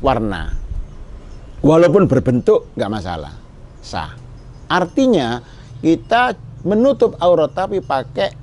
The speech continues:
pakaian yang ketat sehingga berbentuk auratnya,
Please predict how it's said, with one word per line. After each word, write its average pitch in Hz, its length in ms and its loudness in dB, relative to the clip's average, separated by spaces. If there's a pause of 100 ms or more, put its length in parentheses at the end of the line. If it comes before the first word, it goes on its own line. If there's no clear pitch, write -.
(320)
pakaian 147 400 0
yang 156 240 0
ketat 117 400 -4 (640)
sehingga 165 400 4
berbentuk 131 560 0
auratnya, 101 640 -2